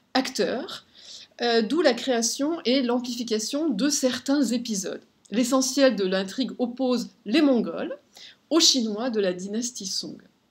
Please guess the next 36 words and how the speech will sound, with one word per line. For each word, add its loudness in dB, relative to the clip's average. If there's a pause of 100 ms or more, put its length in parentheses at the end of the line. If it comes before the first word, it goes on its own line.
puis -2
développe 2
dans -4
la -4
saison -4
deux -4 (360)
les 2
luttes 0
intestines 2 (200)
intérieures 2
qui -6
ravagent -8
l'Empire -12
mongol. -18 (720)
Donc, -2
les 0
scénaristes 2
ont 2
développé 2
la 2
partie -8
située -4
à 4
Venise -2
lors -4
du -8
retour -8
des -10
frères -20
Polo, -6
après -10
leur -10
absence, -8 (200)
et 0
ont -2
condensé -2